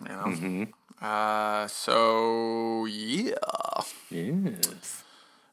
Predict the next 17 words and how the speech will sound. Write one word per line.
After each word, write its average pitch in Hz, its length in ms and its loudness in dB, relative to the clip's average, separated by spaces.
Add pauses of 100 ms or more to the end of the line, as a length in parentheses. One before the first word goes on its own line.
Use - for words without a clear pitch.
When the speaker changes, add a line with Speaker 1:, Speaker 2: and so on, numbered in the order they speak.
Speaker 1:
Uh, 110 460 8
and 113 140 -2
I 107 60 4
love 117 180 4
to 117 80 -8
see 120 180 0
it 113 100 0
driving 113 320 6
around. 151 420 4 (440)
<laughs> - 380 -6
It's - 640 -4
just, - 240 0 (260)
yeah, 135 280 -2 (920)
gets 131 180 -2
me 135 80 -2
going. 131 420 10 (2250)
Um, 170 540 4